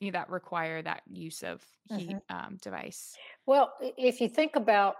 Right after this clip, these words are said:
Speaker 2: heat-generated sources, and that's the, the cautery or the bovie or the electrosurgical unit, it could be lasers, it's anything that produces heat when it impacts tissue.
Speaker 1: Mm.
Speaker 2: And you say, "Well, what are your high-risk procedures?" Well, ninety-eight percent of your procedures use,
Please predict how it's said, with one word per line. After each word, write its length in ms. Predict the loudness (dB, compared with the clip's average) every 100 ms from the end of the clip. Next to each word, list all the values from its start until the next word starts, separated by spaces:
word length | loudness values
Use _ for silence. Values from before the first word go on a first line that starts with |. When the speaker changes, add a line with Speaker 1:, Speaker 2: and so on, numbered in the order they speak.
| -4
Speaker 2:
heat-generated 800 | 0 0 2 2 4 4 2
sources, 680 | -2 -2 0 0 -2 -4 -2
and 120 | -4
that's 320 | -4 -4 -6 0
the, 280 | 2 2 2
the 100 | -2
cautery 540 | 4 4 4 2 4
or 40 |
the 120 | 4 4
bovie 580 | 4 2 0 -4 -4 -6
or 200 | -4 -2
the 120 | 0
electrosurgical 880 | 0 0 -2 -2 0 -2 -2 -4 -4
unit, 340 | -4 -8 -6
it 100 | -4
could 120 | -4 -6
be 100 | -4
lasers, 680 | 0 2 2 2 0 0 -2
it's 160 | -2
anything 380 | 0 2 0 0
that 220 | -4 -6 -12 -18 -18 -2
produces 520 | 2 4 4 0 -2
heat 300 | 0 0 0
when 120 | -4
it 120 | -6
impacts 500 | -6 -6 -6 -6 -8
tissue. 420 | -8 -6 -6 -8 -12 -16 -20 -20 -10
Speaker 1:
Mm. 300 | -4 -2 0
Speaker 2:
And 100 | 0
you 100 | -2
say, 140 | 2 4
"Well, 220 | 4 2
what 320 | 0 4 6
are 40 |
your 160 | 6 2
high-risk 540 | 0 0 0 0 -2
procedures?" 720 | -6 -6 0 0 0 -2 0
Well, 120 | -2 -2
ninety-eight 500 | -2 0 2 0 -2
percent 340 | -6 -2 0
of 100 | 0
your 120 | -2
procedures 720 | -6 -8 -2 0 0 -2 -4 -2
use, 480 | 0 0 -2 -8